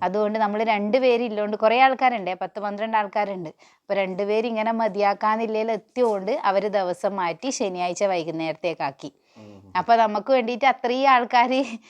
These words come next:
Speaker 1: ശനിയാഴ്ച ആക്കാന്ന് പറയുമ്പോ പോവാണ്ടിരിക്കാൻ പറ്റൂല.
Speaker 2: അപ്പൊ അത് മാറ്റിയിട്ട് ശനിയാഴ്ചത്തേക്ക് ആക്കി.
Speaker 1: ശനിയാഴ്ച
Speaker 2: ഞായറാഴ്ച
Speaker 1: അഞ്ചരക്കേക്ക് ആക്കി.
Speaker 2: ഉണ്ടാവില്ല വൈകുന്നേരം.
Speaker 1: ഞായറാഴ്ച എപ്പോഴും ഉണ്ടാവില്ല. അപ്പൊ ബാക്കിയുള്ളവർ
Speaker 2: അതെ,
Speaker 1: പറഞ്ഞു അവർക്ക് വരാൻ
Speaker 2: മാറ്റി.
Speaker 1: പറ്റുന്നില്ല, എന്നാ പിന്നെ ദിവസം മാറ്റാന്ന് പറഞ്ഞിട്ട്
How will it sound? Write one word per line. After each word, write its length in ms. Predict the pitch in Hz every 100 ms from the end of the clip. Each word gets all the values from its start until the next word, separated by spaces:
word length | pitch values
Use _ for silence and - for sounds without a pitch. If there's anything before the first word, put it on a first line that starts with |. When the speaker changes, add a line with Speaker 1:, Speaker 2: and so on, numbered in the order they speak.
| _ -
Speaker 1:
ശനിയാഴ്ച 500 | 233 214 220 220 247
ആക്കാന്ന് 420 | 220 226 220 233
പറയുമ്പോ 260 | 220 220
പോവാണ്ടിരിക്കാൻ 680 | 247 233 196 185 180 - 180
പറ്റൂല. 400 | 175 165 151 160
Speaker 2:
അപ്പൊ 360 | 202 240 233 117
അത് 120 | 123
മാറ്റിയിട്ട് 720 | 127 120 131 131 151 - 147 135
ശനിയാഴ്ചത്തേക്ക് 540 | 123 127 123 123 120 104
ആക്കി. 100 | -
Speaker 1:
ശനിയാഴ്ച 440 | 226 208 208 220
Speaker 2:
ഞായറാഴ്ച 20 |
Speaker 1:
അഞ്ചരക്കേക്ക് 380 | 233 208 208 196
ആക്കി. 100 | 160
Speaker 2:
ഉണ്ടാവില്ല 180 | 202 185
വൈകുന്നേരം. 260 | 165 185 208
Speaker 1:
ഞായറാഴ്ച 420 | 208 220 233 277
എപ്പോഴും 320 | 233 240 247
ഉണ്ടാവില്ല. 400 | 226 214 202 175
അപ്പൊ 140 | 170
ബാക്കിയുള്ളവർ 460 | 190 180 180 202 208
Speaker 2:
അതെ, 100 | 214
Speaker 1:
പറഞ്ഞു 140 | 220
അവർക്ക് 320 | 214 190 185 214
വരാൻ 240 | 214 208
Speaker 2:
മാറ്റി. 120 | 214
Speaker 1:
പറ്റുന്നില്ല, 320 | 214 208 208
എന്നാ 160 | 214 202
പിന്നെ 220 | 202 202
ദിവസം 440 | 196 196 185 208 202
മാറ്റാന്ന് 440 | 185 190 185 185
പറഞ്ഞിട്ട് 420 | 185 175 180 226